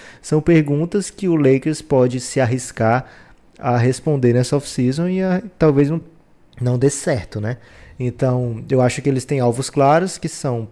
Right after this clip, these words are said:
por ordem de preferência, né? Primeiro Anthony Davis, depois, sei lá, Kawhi, mas o Kawhi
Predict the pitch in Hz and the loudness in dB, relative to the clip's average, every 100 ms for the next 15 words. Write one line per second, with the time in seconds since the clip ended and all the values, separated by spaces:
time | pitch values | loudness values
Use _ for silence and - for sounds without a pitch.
0 | - 123 123 117 120 131 147 139 135 - | -12 -6 -2 0 0 -2 -6 -6 -8 -6
1 | 147 - 185 170 127 117 123 123 127 120 | -6 -6 -4 -4 -6 -8 -8 -6 -6 -2
2 | 131 131 139 135 131 139 160 165 160 - | -2 -4 -6 -6 -2 0 -2 -4 -10 -18
3 | - - - 127 127 131 123 - - _ | -20 -20 -6 -4 -2 -2 -2 -4 -16 _
4 | - 135 131 113 123 117 110 139 143 107 | -8 -4 -2 -2 -2 -2 0 0 -2 -6
5 | - 117 110 110 | -6 -4 -2 -2